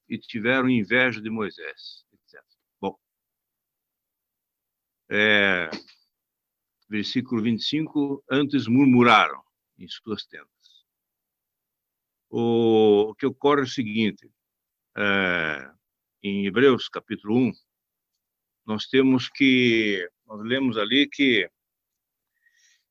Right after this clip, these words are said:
que antigamente, tendo Deus falado às, aos homens por várias maneiras,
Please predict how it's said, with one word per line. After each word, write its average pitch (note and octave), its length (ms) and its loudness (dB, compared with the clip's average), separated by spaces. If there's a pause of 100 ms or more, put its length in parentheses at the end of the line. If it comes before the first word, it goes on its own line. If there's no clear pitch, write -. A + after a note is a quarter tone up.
(540)
que B2+ 580 2 (240)
antigamente, C#3+ 880 0
tendo D#3+ 300 -4
Deus D3+ 360 -2
falado C#3+ 520 0 (960)
às, - 400 -16 (720)
aos G#2+ 160 -6
homens C#3 360 2
por G#2 360 -10
várias G#2 320 -4
maneiras, A#2 640 -4